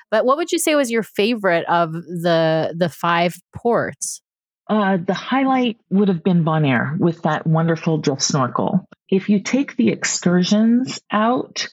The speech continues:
Speaker 2: I would probably say Curacao.
Speaker 1: Oh, nice. Yeah.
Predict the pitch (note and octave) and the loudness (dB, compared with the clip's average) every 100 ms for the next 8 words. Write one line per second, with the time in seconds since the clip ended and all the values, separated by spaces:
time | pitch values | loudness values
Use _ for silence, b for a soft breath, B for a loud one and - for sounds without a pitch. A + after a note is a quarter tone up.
0 | _ _ - A#3+ E4+ G4+ - C4 A#3 A3 | _ _ 0 0 0 -2 -2 0 2 2
1 | B3 - C4+ C#4 - C#3+ D3+ D#3 A3 - | 0 0 0 0 0 0 0 -4 -10 -20
2 | _ _ C4 C#4 C4 D4+ D3 - - A3+ | _ _ -2 0 0 0 -2 -6 -4 -2
3 | E3+ | -2